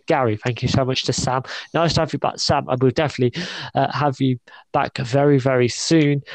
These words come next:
Uh, of course, uh, make sure you check us out on a brand new YouTube,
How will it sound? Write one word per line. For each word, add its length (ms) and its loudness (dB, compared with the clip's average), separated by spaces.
Uh, 60 -2
of 180 -2
course, 380 0
uh, 180 2
make 160 2
sure 100 4
you 60 4
check 300 -2
us 100 0
out 180 0
on 80 -2
a 60 2
brand 260 0
new 220 2
YouTube, 520 2